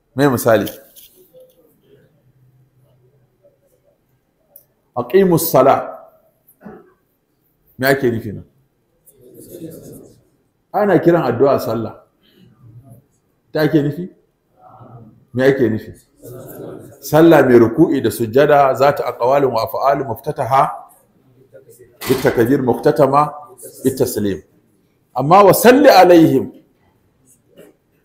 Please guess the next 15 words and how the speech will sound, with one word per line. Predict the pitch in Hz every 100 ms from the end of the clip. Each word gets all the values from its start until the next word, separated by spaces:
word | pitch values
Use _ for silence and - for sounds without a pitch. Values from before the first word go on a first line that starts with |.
| _ _ _ 147 - 120 - - - - - - -
Inna | 147 175
salataka | 160 143 147 160 165 165 143
sakanun | - 139 143 135 117
lahum. | 98 92 90 _ _ _ - - _ _ _ -
Wa | 135
la | 208
tusalli | 226 202 247 269 240
ala | 196 185 180
ahadin | 160 135 143
minhum | 139 139 131 117
mata | 113 110 110
abada. | 95 95 _ _ _ _ _ _ _ _ _ _ _ - 135 127 - - _ _ _ _ _ _ -
Inna | 202
Allaha | 202 208
wa | 202